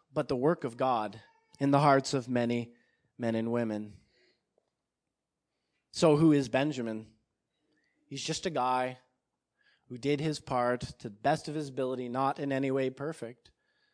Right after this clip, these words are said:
And not the Savior, not the Lord, not the one able to sustain Calvary. Just a guy.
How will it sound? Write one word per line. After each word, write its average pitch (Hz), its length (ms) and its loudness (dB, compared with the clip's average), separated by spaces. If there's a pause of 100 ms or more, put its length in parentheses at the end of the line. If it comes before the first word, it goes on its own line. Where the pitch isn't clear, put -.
(220)
And 185 200 -2
not 226 360 12
the 202 120 6
Savior, 175 580 4 (240)
not 214 420 10
the 220 120 10
Lord, 208 480 10 (160)
not 226 340 8
the 233 80 12
one 220 220 10
able 220 220 8
to 202 100 4
sustain 196 540 4
Calvary. 147 760 6 (840)
Just - 220 -8
a 143 40 0
guy. 104 420 4